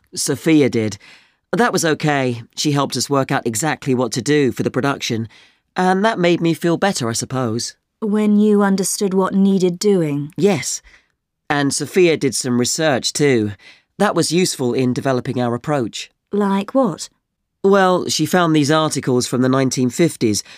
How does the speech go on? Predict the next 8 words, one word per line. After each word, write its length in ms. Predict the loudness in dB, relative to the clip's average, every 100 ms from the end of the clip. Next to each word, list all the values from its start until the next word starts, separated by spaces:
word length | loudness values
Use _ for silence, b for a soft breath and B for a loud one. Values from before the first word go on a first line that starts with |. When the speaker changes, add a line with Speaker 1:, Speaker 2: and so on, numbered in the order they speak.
| B
Speaker 1:
about 240 | -2 -2 0
how 140 | 0
relationships 760 | 2 2 2 0 0 0 -2
between 340 | -4 -2 0 0
children 480 | 0 2 2 2 0
and 180 | 0 -2
their 100 | -2
parents, 600 | 0 0 2 2 0